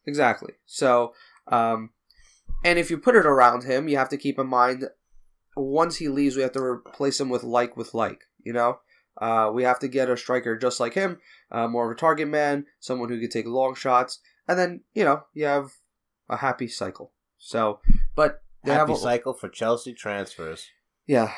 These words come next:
Speaker 1: so
Speaker 2: Well, they got rid of Diego Costa, who won them the league, and then they bought Morata.
Speaker 1: Who was the best striker we've ever seen.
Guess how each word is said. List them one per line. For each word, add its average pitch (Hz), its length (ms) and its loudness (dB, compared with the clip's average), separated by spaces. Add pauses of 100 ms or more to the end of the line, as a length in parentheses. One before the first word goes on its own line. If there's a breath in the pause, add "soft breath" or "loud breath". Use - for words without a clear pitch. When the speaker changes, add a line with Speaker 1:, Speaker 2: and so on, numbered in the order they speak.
(120)
Speaker 1:
so - 200 0
Speaker 2:
Well, 147 120 10
they 139 100 8
got 160 200 8
rid 165 100 2
of 151 140 -2
Diego 131 260 0
Costa, 120 480 0
who 104 140 -4
won 110 180 0
them 110 160 -2
the 98 100 -2
league, 92 520 -8 (440)
and 104 140 -4
then 127 140 -2
they 123 100 0
bought 110 320 0
Morata. 95 720 0 (1600)
Speaker 1:
Who 131 100 -6
was 120 100 -2
the 113 80 -6
best 110 180 -4
striker 107 240 -4
we've 107 100 -6
ever 104 160 -6
seen. - 300 -12